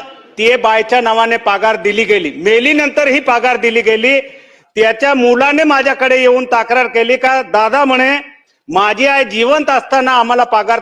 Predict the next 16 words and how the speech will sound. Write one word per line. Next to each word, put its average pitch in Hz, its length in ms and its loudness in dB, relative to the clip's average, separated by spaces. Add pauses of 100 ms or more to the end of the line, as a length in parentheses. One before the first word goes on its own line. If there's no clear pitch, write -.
तर 226 60 2
नाही 226 200 0
दिली, 226 260 -2
पण 240 220 0
माझी 214 300 0
आई 226 160 2
मेलीनंतर 247 920 0
सुद्धा, 233 440 -2 (480)
आ, 165 160 0
माझी 185 340 0
आईच्या 220 340 0
नावाने 214 320 0
पगार 196 380 0
दिली 185 260 -2
गेली 185 300 0
आहे." 175 240 0